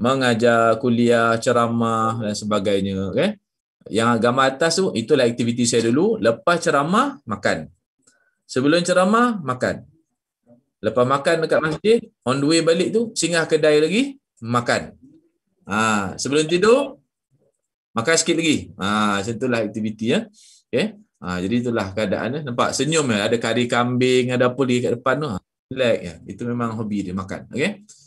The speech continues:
Tapi Alhamdulillah, bila kita dah buat perubahan, ya, kita educate society, masyarakat, termasuklah jemaah masjid, di kejiranan, eh, tentang gaya hidup, pemakanan sihat dan sebagainya ni, kan? Alhamdulillah,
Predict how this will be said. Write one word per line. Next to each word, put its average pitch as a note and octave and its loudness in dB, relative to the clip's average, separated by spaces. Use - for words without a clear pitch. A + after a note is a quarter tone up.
Tapi C3+ 2
Alhamdulillah, D#3 2
bila C#3+ 2
kita B2+ -2
dah A#2 0
buat A#2+ -4
perubahan, A#2 0
ya, F3 -4
kita B2 -2
educate D#3 0
society, D#3 -2
masyarakat, C#3+ -2
termasuklah B2+ 0
jemaah B2 0
masjid, A#2 -2
di G#2+ -10
kejiranan, B2 0
eh, A3+ -2
tentang B2 0
gaya B2+ 4
hidup, B2 0
pemakanan A#2+ -2
sihat B2 -2
dan A#2 -2
sebagainya A#2+ 2
ni, B3+ 0
kan? F#3+ -6
Alhamdulillah, D3+ 0